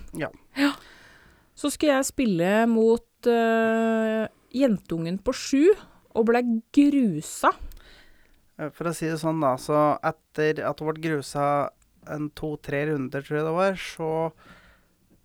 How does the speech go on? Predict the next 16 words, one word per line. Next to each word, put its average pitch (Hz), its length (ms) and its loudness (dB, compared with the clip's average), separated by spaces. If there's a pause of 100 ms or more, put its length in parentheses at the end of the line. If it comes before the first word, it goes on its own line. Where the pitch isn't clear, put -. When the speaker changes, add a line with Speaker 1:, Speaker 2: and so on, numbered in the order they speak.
(280)
Speaker 1:
la 160 360 4
kontrollen 151 600 -4
litt 147 160 -6
sånn 151 320 -8
hardt - 400 -6
ned 135 160 -4
på 151 100 -12
bordet, 151 500 -2 (340)
reiste 170 440 -6
seg 151 160 -6
opp 180 160 -6 (260)
og 151 60 -10
gikk. 139 400 -12 (1000)
Speaker 2:
Vet 220 120 -4
du 240 60 -4
hva? 285 260 2